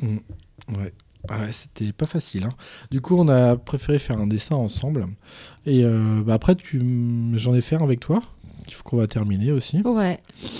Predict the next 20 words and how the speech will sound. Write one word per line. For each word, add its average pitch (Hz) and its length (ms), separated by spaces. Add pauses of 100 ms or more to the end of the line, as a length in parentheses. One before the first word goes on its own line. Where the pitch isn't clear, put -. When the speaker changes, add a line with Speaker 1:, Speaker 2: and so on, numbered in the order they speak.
(260)
Speaker 1:
Donc 127 220
le 135 100
dessin, 123 400
c'est - 160
pas 123 120
mal 123 180
pour 135 160
s'occuper. 117 480 (340)
Marie, 127 360
elle 139 80
fait 127 160
pas 131 140
mal 143 240
de, 110 200
de 104 240
trucs - 320
à 95 80
point, 147 420
là, 139 180
de 110 120